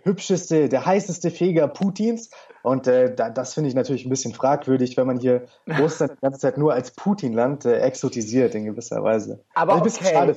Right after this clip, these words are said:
Speaker 2: Ja, also bei der Bild, also ich bin da ja nicht so hysterisch immer, was die Bild angeht. Ja, da wird ja immer so direkt so, auch immer so direkt so ein Geschrei veranstaltet. Ich meine, die Bild ist, was sie ist und das muss man auch,
Speaker 1: Ja.
Speaker 2: also so eine Headline,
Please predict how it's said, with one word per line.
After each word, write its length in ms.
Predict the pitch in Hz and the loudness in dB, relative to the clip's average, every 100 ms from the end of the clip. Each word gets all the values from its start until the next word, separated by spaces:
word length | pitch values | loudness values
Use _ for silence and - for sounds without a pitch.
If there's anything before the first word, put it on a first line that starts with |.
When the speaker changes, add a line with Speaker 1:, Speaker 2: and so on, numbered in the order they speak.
| - _ - 165 | -2 _ -16 -6
Speaker 2:
Ja, 340 | 147 151 175 | -2 2 2
also 260 | 196 175 196 | 2 0 0
bei 160 | 202 | 2
der 100 | 202 | 2
Bild, 400 | - 185 214 - - 190 208 - 202 190 _ _ - - | 0 -2 -4 -6 -8 -8 -8 -12 -20 -20 _ _ -18 -4
also 180 | 202 269 | -2 -2
ich 140 | 247 | -4
bin 140 | 262 254 | -2 2
da 60 | |
ja 100 | 233 | 2
nicht 160 | 202 214 | 0 -4
so 140 | 247 | -4
hysterisch 500 | 170 - 180 208 226 | -4 -4 0 2 0
immer, 160 | 208 208 | 0 0
was 140 | 196 | 0
die 80 | 156 | -4
Bild 260 | 135 180 147 | -6 -4 -2
angeht. 460 | 196 175 202 202 | -4 0 0 2
Ja, 240 | 139 160 175 | 2 4 4
da 100 | 147 | 2
wird 140 | 156 | 0
ja 80 | 185 | 0
immer 260 | 151 180 | 0 0
so 120 | 143 143 | 0 -2
direkt 260 | 143 - | -4 -4
so, 320 | 170 156 147 - _ _ _ | 0 0 0 -4 _ _ _
auch 160 | 151 151 | -4 -2
immer 180 | 185 160 | -2 -2
so 80 | 139 | -2
direkt 160 | 151 | -4
so 80 | 185 | -4
ein 60 | 160 | -6
Geschrei 500 | 139 - 147 165 190 | -6 -4 2 2 2
veranstaltet. 760 | 180 156 170 175 156 160 156 | 0 -2 -2 2 2 0 -6
Ich 140 | 147 | -8
meine, 220 | 175 175 196 | -4 -2 -4
die 160 | 147 | -8
Bild 240 | 147 175 202 | -2 -2 -2
ist, 240 | 180 - | -8 -2
was 180 | 156 151 | -2 0
sie 120 | 147 | -6
ist 420 | 156 170 202 - | -2 -2 -2 -6
und 240 | - 151 147 | -2 0 2
das 200 | 143 151 | 0 -2
muss 200 | 156 - | -4 -2
man 180 | 160 | -2
auch, 340 | 160 123 151 - | 0 0 0 -2
Speaker 1:
Ja. 200 | 110 113 - | -2 -2 -2
Speaker 2:
also 240 | 165 180 | -2 0
so 300 | 143 165 202 | 0 2 4
eine 160 | 233 226 | 4 2
Headline, 540 | 190 208 185 185 185 | 2 0 0 0 -2